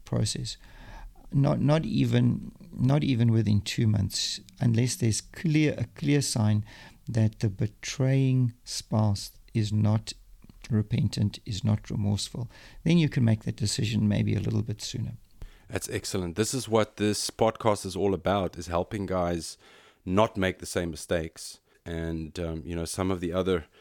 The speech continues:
Speaker 2: men that I'm interviewing are also sharing things that they wish they did differently. So hopefully we can be like a beacon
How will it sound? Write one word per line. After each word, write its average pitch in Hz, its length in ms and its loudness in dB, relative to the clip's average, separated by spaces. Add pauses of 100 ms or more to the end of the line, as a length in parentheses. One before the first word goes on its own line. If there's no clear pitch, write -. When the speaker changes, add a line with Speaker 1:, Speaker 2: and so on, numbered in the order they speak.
(220)
Speaker 2:
men 92 260 2
that 87 140 0
I'm 87 180 0
interviewing 85 720 -4 (320)
are 92 100 -2
also 101 240 0
sharing 95 460 2
things 90 280 -2
that 82 140 -8
they 90 140 2
wish 90 320 0
they 82 100 -4
did 78 240 -8
differently. 80 600 -6 (480)
So 82 520 -2 (100)
hopefully 90 340 -4
we 85 160 -6
can 90 160 -8
be 82 400 -6
like 80 160 -8
a 80 60 -6
beacon 87 540 -4